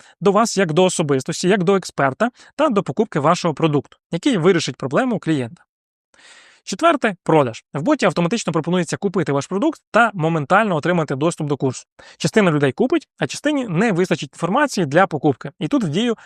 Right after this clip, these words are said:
вступить автопродавець, який закриє заперечення і відповість на запитання, які не були підняті в контенті.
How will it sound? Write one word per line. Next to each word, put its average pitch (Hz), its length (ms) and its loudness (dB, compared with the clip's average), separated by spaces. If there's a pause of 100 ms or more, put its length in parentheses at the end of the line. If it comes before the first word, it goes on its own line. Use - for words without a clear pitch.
(120)
вступить 180 360 0
автопродавець, 135 760 0 (220)
який 190 220 0
закриє 170 380 2
заперечення 214 600 0
і 285 140 -4
відповість 185 360 -4
на 185 60 0
запитання, 139 460 -2
які 277 300 -6
не 180 300 -2
були 165 300 -2
підняті 160 340 -2
в - 40 -14
контенті. 131 420 -6